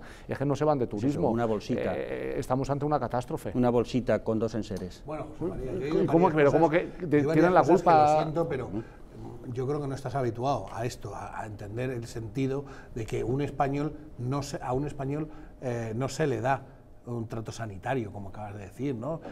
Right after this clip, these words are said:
Speaker 3: Se le da acceso a la sanidad. No, no, no.
Speaker 2: Lo tiene.
Speaker 3: Es que los españoles tenemos derecho al acceso a la sanidad universal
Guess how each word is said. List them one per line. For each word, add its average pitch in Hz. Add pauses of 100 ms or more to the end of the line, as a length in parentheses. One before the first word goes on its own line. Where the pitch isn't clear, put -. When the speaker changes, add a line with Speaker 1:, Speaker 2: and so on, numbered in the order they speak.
(160)
Speaker 3:
Se 120
le 113
da 117
acceso 120
a -
la 113
sanidad. 110 (100)
No, 123
no, 131
no. 139 (200)
Speaker 2:
Lo 101
tiene. 123
Speaker 3:
Es -
que 185
los 170
españoles 156
tenemos 139 (300)
derecho 165
al 131
acceso 196
a 196
la 165
sanidad 156
universal 113